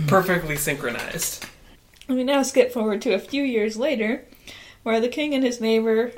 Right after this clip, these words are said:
Speaker 2: arrange that their children, having been born around the same time and being opposite genders, should definitely get married. And they fill out all the paperwork, and I assume we just have a, uh, Swan Princess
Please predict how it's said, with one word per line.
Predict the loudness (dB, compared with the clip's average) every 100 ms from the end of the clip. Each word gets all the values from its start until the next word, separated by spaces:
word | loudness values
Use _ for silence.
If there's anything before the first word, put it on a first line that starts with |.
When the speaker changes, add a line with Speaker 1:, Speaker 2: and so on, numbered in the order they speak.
| -4
Speaker 2:
arrange | 0 0 0 -2 -2
that | 0 0 0
their | -2 -2
children, | -2 -2 -2 -4 -4
having | -4 -4 -6 -6
been | -8 -8 -8
born | -4 -2 -4
around | -8 -8 -8
the |
same | -6 -6 -6
time | -6 -4 -2 -2
and | -4 -4
being | -6 -4
opposite | -6 -6 -8 -8 -6
genders, | -6 -2 0 0 -4 -14 -14 -14 -8
should | -2 0
definitely | 4 4 4 -2 0 -2 -4 -2
get | -2 -2
married. | -4 -6 -4 -6 -8 -14 -14 -18 -18 -10
And | -6 0
they | 0 0
fill | -2 2
out | 2 4
all | 0
the | -2
paperwork, | 0 0 2 0 0 -2 -6 -16 -18 -20 -20 -20 -6
and | -2 -2 -4 -4
I | -2 0
assume | -2 -2 0 0 -2 -4
we | 0 0
just | 0 -6
have | 0 0 0 -4 -10 -6
a, | -2 -2 -2 -6 -10 -20 _ -20 -14
uh, | -8 -8
Swan | -8 -4 -2 -4
Princess | -4 -6 -4 -4 -2 -6